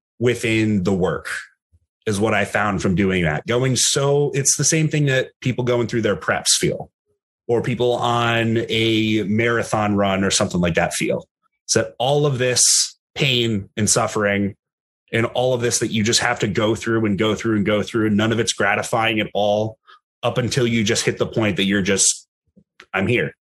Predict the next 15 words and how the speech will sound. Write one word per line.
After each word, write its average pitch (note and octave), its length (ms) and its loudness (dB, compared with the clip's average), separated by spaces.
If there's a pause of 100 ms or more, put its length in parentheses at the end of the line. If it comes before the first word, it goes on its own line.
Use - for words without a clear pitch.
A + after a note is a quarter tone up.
(280)
And G#2+ 140 0
you G#2+ 100 2
have G#2+ 300 -2
this G2+ 220 0
drive G2+ 480 0
state G2 440 0
that F2+ 280 -2
just - 280 -2
forms G#2+ 380 0
behind G#2 440 0
you, E2+ 120 0
that F2 120 0
you're F#2+ 180 0
in F2 100 0
flow. F#2+ 640 -2